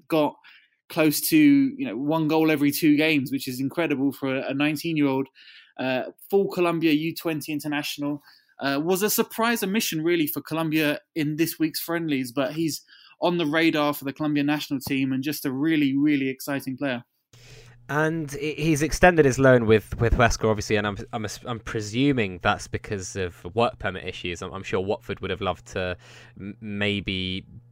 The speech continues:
Speaker 2: have him i-, in their squad this season. So, uh, how's he started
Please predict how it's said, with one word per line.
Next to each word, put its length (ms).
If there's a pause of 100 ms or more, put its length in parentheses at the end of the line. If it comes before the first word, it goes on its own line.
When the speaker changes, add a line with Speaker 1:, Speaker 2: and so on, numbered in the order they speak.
(500)
Speaker 2:
have 320
him 320
i-, 160
in 180
their 140
squad 360
this 160
season. 440
So, 240 (280)
uh, 100
how's 340
he 80
started 520